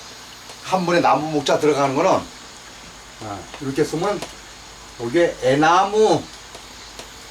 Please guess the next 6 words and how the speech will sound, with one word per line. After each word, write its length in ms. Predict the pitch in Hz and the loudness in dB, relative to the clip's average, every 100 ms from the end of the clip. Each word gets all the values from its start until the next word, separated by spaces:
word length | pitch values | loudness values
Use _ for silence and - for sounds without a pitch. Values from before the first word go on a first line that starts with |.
| - - - - - | -20 -20 -20 -20 -14
다리 320 | - 117 170 | -2 0 0
강자, 520 | - 123 120 - - - - - - - - - - - - - | -4 -6 -6 -4 -4 -4 -10 -14 -16 -18 -16 -16 -16 -18 -18 -8
그다음에 380 | 107 131 175 - - - - - | -2 0 0 -2 -12 -20 -16 -2
격식 760 | 147 143 - - - - - | 0 -2 -4 -4 -4 -4 -6
격자, 500 | 135 - - 151 - - - - - - - - - - - - - - - - - - - - - - - - - - - - - - - - - - - - - - - - - - - - - - - | -6 -6 -4 -4 -4 -12 -18 -18 -20 -20 -20 -18 -18 -16 -18 -18 -18 -18 -18 -18 -18 -20 -20 -20 -20 -20 -20 -18 -18 -18 -18 -18 -18 -20 -20 -16 -16 -14 -14 -14 -20 -20 -20 -20 -20 -18 -20 -20 -20 -20 -14
격식 400 | - 120 - 185 | -8 -6 -6 -8